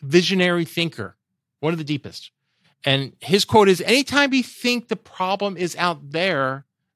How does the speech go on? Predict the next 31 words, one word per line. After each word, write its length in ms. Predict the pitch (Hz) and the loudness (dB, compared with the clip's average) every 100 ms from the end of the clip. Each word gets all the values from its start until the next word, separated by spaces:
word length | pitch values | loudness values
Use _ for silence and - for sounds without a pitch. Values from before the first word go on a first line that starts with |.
| 175 | -6
that 300 | 233 220 - | -4 -4 -4
very 260 | 220 214 | -4 -2
thought 440 | 202 - 196 196 - | -4 -2 -2 -2 -2
is 200 | 190 175 | -2 -2
the 100 | 170 | -8
problem." 600 | - 165 170 156 107 90 _ _ _ _ _ _ _ _ _ - | -14 -10 -10 -8 -10 -12 _ _ _ _ _ _ _ _ _ -14
So 120 | 147 | -8
what 120 | 156 | -6
is 60 | 156 | -6
he 60 | |
saying? 520 | 143 - 160 160 160 151 _ _ _ | -10 -8 -8 -8 -10 -16 _ _ _
Be 180 | - 151 | -8 -8
proactive. 840 | - 156 147 151 151 - - 107 98 _ _ _ _ _ _ _ _ _ _ _ _ _ _ | -4 -4 0 0 -2 -4 -8 -8 -10 _ _ _ _ _ _ _ _ _ _ _ _ _ _
Take 240 | 160 170 170 | -2 -2 -4
a 60 | |
hundred 400 | 143 170 170 170 | -6 -4 -4 -8
percent 360 | 170 - 156 147 | -12 -8 -8 -8
responsibility. 960 | 139 - 147 147 135 131 143 139 120 | -10 -4 -4 -4 -6 -4 -4 -4 -6
Don't 340 | 104 131 147 165 | -4 -2 -2 0
have 200 | 156 147 | -2 -2
that 200 | 143 131 | -4 -6
victim 560 | 117 143 - 135 135 127 _ _ | -8 -10 -10 -8 -8 -12 _ _
mentality. 560 | 135 123 139 123 113 110 _ _ | -6 -4 0 0 -2 -10 _ _
Think 320 | - 190 196 - | 0 0 0 -2
about 380 | 156 143 170 - | -2 4 4 4
the 80 | 143 | -4
future. 500 | - 185 180 135 107 | -4 -4 -4 -4 0
As 180 | 131 135 | 2 2
he 300 | - - 190 | -2 -2 -2
said 340 | 190 - 120 113 | -2 0 0 0
it, 180 | 117 | -4